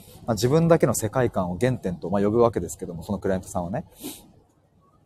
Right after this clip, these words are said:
じゃあ自分だけの世界観っていうのは一体何なのか。それはこの趣味の話だけじゃなさそうだぞっていう観点から、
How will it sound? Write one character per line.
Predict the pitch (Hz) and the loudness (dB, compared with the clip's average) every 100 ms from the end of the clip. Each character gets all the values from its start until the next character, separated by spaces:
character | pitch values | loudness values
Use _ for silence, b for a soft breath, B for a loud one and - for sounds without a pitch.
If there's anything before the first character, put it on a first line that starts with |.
| 151 | -2
じ | 180 | 0
ゃ | |
あ | |
自 | 139 120 | 0 0
分 | 165 214 | 2 2
だ | 233 | 2
け | 247 | 2
の | - | -2
世 | - | -2
界 | 117 151 | 0 2
観 | - 95 | 2 -6
っ | - | -4
て | |
い | 101 | -4
う | |
の | 90 | -4
は | 85 82 - _ - | -6 -6 -10 _ -10
一 | |
体 | - | -6
何 | 104 131 202 | 0 2 4
な | 151 | 2
の | |
か。 | 98 - - - b b b _ | -2 -12 -18 -20 b b b _
そ | - | -2
れ | 165 | 0
は | |
こ | 170 | 2
の | |
趣 | 170 - 240 | -2 0 0
味 | 240 | 0
の | 110 | -2
話 | 117 123 - | -2 -4 -4
だ | 95 | -6
け | 98 | 0
じ | 170 | 0
ゃ | 95 | 0
な | 95 | -2
さ | 131 | -4
そ | - 139 | 0 0
う | |
だ | 92 | 2
ぞ | 120 | 0
っ | |
て | - 123 | -2 -2
い | |
う | 104 | -2
観 | 147 139 | -2 -4
点 | 113 107 | -4 0
か | 185 | 2
ら、 | 135 | 2